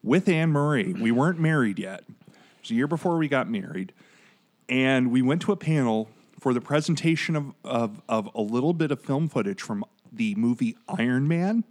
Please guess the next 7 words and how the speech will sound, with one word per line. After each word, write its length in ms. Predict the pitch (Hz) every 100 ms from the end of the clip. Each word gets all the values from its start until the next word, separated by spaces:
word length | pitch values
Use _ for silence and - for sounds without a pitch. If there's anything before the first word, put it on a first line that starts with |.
| _ - - - - - -
that 120 | 139
was 100 | 123
being 180 | - 143
presented 560 | 139 147 123 160 165 117
by 200 | 113 110
Jon 420 | 107 123 113 110
Favreau. 600 | 107 135 135 127 92 90